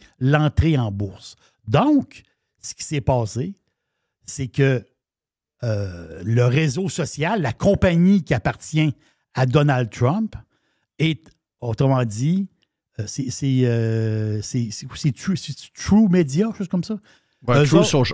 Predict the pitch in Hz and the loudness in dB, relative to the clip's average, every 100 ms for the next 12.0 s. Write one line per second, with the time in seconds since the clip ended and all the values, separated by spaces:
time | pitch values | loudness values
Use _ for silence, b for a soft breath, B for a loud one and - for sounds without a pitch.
0 | - - 113 - - _ _ - 143 156 | -4 -4 -2 -4 -12 _ _ -2 2 4
1 | 139 107 113 139 127 113 101 165 - b | 2 -2 -2 0 0 -2 -4 -6 -8 b
2 | b b _ 175 170 220 - 180 170 143 | b b _ 4 4 4 2 0 2 2
3 | 143 202 208 208 151 214 220 180 165 156 | 2 2 2 0 0 0 2 0 0 0
4 | - 156 - 160 156 170 170 - _ 147 | 0 0 2 2 2 0 -6 -16 _ 0
5 | - - 127 131 143 156 156 151 _ _ | 0 -2 0 2 2 2 -2 -6 _ _
6 | - 135 - 143 - - 165 - 151 156 | -8 -6 0 -2 -2 0 0 2 0 0
7 | - 123 110 113 92 - - _ _ _ | -2 -6 -4 -4 -8 -16 -20 _ _ _
8 | _ _ _ _ _ _ _ 117 - 151 | _ _ _ _ _ _ _ -4 -4 -2
9 | 131 131 143 202 143 120 131 120 107 101 | 2 4 4 2 -4 0 0 0 -2 -4
10 | 156 - _ _ 113 - 165 165 - 120 | -4 -6 _ _ -4 2 2 2 -2 -4
11 | 110 104 151 170 170 127 98 104 156 | -4 0 2 4 2 2 0 -4 -4